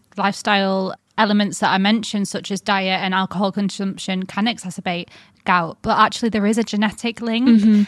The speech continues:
Speaker 1: And like I mentioned as well, if the kidneys aren't working properly, they can also lead to gout. So it's not always something that the indiv-, I think maybe that's where the stigma comes from, that you've brought it on yourself, that
Speaker 2: Yeah.
Speaker 1: the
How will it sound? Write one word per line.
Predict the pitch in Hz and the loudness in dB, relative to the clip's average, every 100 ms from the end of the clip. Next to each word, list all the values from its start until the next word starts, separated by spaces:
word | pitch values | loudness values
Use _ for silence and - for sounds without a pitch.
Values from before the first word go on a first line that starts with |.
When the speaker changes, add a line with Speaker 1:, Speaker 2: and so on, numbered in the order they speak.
| - | 0
Speaker 1:
And | 226 226 214 | 0 2 2
like | 220 214 | 2 2
I | 233 | 0
mentioned | 220 214 - 190 | 0 0 0 -2
as | 185 - | -2 2
well, | 202 175 185 202 - - _ | 2 2 -2 -8 -12 -20 _
if | - 185 | -6 -2
the | 220 | -2
kidneys | - 233 214 226 233 - | 0 0 2 2 0 -2
aren't | - 214 196 | 2 2 2
working | 202 208 - 208 | 0 0 -2 -4
properly, | 208 - - 143 117 220 - _ _ - | -4 -6 -8 -8 -6 -8 -8 _ _ 0
they | 220 | 0
can | 214 226 | 2 2
also | 226 - 240 | 4 2 0
lead | 214 226 | 0 -2
to | |
gout. | - 226 247 | 0 0 0
So | - | -4
it's | 233 | -6
not | 269 247 | -2 0
always | 247 240 233 226 226 - _ | 2 0 0 -2 -6 -12 _
something | - 226 214 226 | -6 -6 -4 -4
that | 214 - | -4 -2
the | 214 202 - _ _ - | -2 -2 -4 _ _ 0
indiv-, | 226 220 - | 2 2 -2
I | 226 | -2
think | 254 | -2
maybe | 233 226 | 0 2
that's | 220 - | 2 2
where | 220 | 0
the | 208 | 0
stigma | - 208 214 | -2 0 0
comes | - 214 220 | 0 0 2
from, | 247 240 | 4 4
that | 220 | 2
you've | 208 - | -2 2
brought | 214 202 | 2 4
it | - | 0
on | 208 | 0
yourself, | 202 - 214 196 196 | 0 2 4 4 2
that | 196 - | -2 2
Speaker 2:
Yeah. | 226 | 0
Speaker 1:
the | 202 | 2